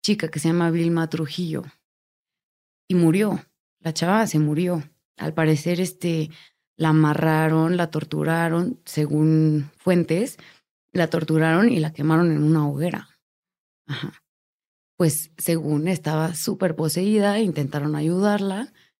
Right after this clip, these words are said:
lo cual nos recuerda a un par de historias de las películas que vamos a ver,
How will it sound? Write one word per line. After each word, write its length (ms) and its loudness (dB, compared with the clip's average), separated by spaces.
lo 120 -6
cual 160 4
nos 120 4
recuerda 460 2
a 160 -4
un 480 0
par 220 0
de 80 2
historias 420 0
de 80 -2
las 140 -2
películas 480 -2
que 100 -4
vamos 300 0
a 100 4
ver, 340 2